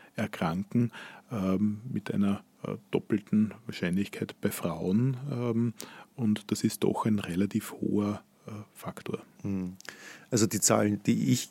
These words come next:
Speaker 2: kenne, sind sogar zwanzig bis fünfundzwanzig Prozent. Das heißt, jeder Fünfte oder jeder Vierte, äh, erlebt irgendwann im Leben eine behandlungswürdige Angststörung.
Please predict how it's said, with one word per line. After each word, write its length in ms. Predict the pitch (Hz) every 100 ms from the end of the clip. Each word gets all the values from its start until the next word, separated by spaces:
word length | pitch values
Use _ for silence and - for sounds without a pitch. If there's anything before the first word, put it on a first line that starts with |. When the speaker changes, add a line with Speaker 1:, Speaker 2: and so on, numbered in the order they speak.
| -
Speaker 2:
kenne, 300 | - 110 110
sind 200 | 101 104
sogar 300 | 104 98 95
zwanzig 440 | - 98 95 95 -
bis 220 | 120 -
fünfundzwanzig 680 | 117 131 113 - 95 - -
Prozent. 400 | 92 - 95 98
Das 200 | 90 -
heißt, 220 | 90 -
jeder 240 | 98 101
Fünfte 500 | - 117 135 156 104
oder 100 | 95
jeder 220 | 95 95
Vierte, 560 | - - 127 143 101 110 - - - - - -
äh, 400 | 101 92 87 90 -
erlebt 520 | 101 92 101 - - -
irgendwann 520 | 107 113 95 101 101
im 120 | 101
Leben 320 | 92 90 107
eine 320 | 85 90 98
behandlungswürdige 960 | 95 90 98 95 101 - 95 95 95 90
Angststörung. 580 | 98 117 - 85 85